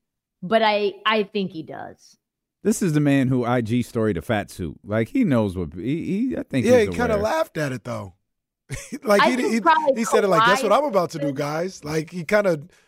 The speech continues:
Speaker 3: made a joke of it. Like, I don't think he ca-, he care about his money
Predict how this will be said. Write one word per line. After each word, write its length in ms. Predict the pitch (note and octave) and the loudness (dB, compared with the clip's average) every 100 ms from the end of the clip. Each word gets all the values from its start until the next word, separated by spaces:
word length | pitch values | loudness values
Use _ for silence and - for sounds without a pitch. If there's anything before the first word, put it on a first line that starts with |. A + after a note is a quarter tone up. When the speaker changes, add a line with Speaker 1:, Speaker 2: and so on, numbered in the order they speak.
| _ F#3+ | _ 0
Speaker 3:
made 160 | G#3 | 0
a 60 | E3+ | 2
joke 340 | C3 A3+ A#3+ | 2 2 0
of 140 | D#3 C3+ | -8 -8
it. 80 | E3 | -8
Like, 140 | E3+ | -4
I 140 | - D#4+ | 0 0
don't 160 | B3+ | 0
think 160 | F3+ D#3 | -2 -4
he 100 | F3+ | -4
ca-, 160 | F#3+ - - _ | -6 -6 -12 _
he 140 | E4 | -8
care 180 | G#3+ F#3+ | -2 -2
about 200 | D#3 C#3 | -2 -6
his 140 | B2 A2 | -8 -6
money 460 | D3+ E3 B2 F#2 | -2 -2 -4 -12